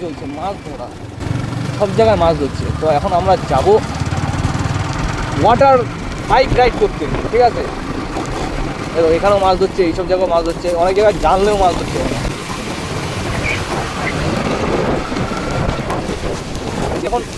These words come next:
এ, এই দেখো, দেখতে পাচ্ছ? ইয়ে, গোপাল! এ, ভাই, ভালো লাগছে কিন্তু ভাই। দেখতে পাচ্ছ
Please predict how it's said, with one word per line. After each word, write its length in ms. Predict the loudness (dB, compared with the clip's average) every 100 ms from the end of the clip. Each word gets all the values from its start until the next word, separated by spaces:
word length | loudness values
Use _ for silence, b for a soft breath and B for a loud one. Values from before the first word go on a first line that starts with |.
| -6 -4
এ, 80 | 0 2 4 4 4 4 4 4 4
এই 60 | 6
দেখো, 120 | 6
দেখতে 140 | 4 2
পাচ্ছ? 160 | 0 2 -2 -2 -6 -6 -6 -6 -6 -6 -4 -4 -4 -2 -2 0 0 -2 -2 0 0
ইয়ে, 200 | 4 6 8 8 8 8 8 6 6 6 4 4 2
গোপাল! 560 | 0 2 0 2 0 0 -2 -2 -2 -4 -4 -6 -4 -2 -2 -2 0 4 4
এ, 60 | 6 6 6 4 -2 -8 2
ভাই, 100 | 4 4
ভালো 120 | 4
লাগছে 160 | 4 4
কিন্তু 140 | 2 4
ভাই। 120 | 2 0 -10 -10 -10 -10 -10 -10 -10 -10 -10 -8 -8 -8 -6 -6 -6 -6 -6 -6 -4 -4 -4 -2 -2 0 0 -2 -2 -6 -6 2
দেখতে 200 | 6 8
পাচ্ছ 120 | 8